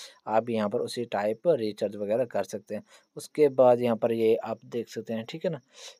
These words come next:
तो बाई के ऊपर क्लिक करके आप ये बाई कर सकते हैं सेवन डेज़ के लिए। डेली आपको एट परसेंट जो है ना, प्रॉफिट मिलेगा ये फ़िफ़्टीन डेज़ के लिए, ठीक है ना।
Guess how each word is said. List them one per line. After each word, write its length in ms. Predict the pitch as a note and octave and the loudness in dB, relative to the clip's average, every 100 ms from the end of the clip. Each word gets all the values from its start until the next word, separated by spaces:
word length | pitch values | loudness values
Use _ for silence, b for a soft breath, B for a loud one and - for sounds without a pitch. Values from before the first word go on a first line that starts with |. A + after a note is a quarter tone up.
| _ | _
तो 140 | C3 A#2+ A2+ | 0 0 4
बाई 260 | A#2 A2+ | 6 6
के 140 | A#2+ B2+ | 4 0
ऊपर 220 | A#2+ A#2+ | 0 0
क्लिक 280 | A#2+ A#2 A2+ | -2 -4 0
करके 260 | A#2 A2+ | -2 2
आप 180 | A#2 A2+ | 2 2
ये 120 | A#2 A2 | 0 0
बाई 220 | A2 A2 | 2 2
कर 160 | A#2+ A2+ | 0 -2
सकते 240 | A#2+ A#2 | -4 -6
हैं 40 | |
सेवन 280 | A2 A2+ A#2 | -4 -2 0
डेज़ 240 | A#2 G#2+ - | 0 -2 -2
के 80 | A#2 | -2
लिए। 240 | A2 A2 | 0 0
डेली 280 | A2 A2 A2 | 0 0 0
आपको 300 | G#2 G#2 A2+ | 0 -2 -4
एट 160 | G#2+ G2+ A2+ | -6 -6 -10
परसेंट 340 | G2+ A2 G#2+ | -10 -8 -8
जो 60 | G#2 | -6
है 60 | |
ना, 60 | G#2+ | -8
प्रॉफिट 420 | G#2 G#2 - A2 | -8 -12 -12 -12
मिलेगा 360 | A2 G#2+ G#2+ G#2+ | -8 -8 -6 -8
ये 140 | G#2 | -8
फ़िफ़्टीन 440 | G2 A2 - A#2 A#2+ | -8 -12 -10 -10 -6
डेज़ 240 | A2+ G#2 - | -4 -6 -8
के 100 | A2 | -6
लिए, 180 | G#2+ | -6
ठीक 220 | A2 G3 | -8 -10
है 40 | |
ना। 80 | F#3 | -10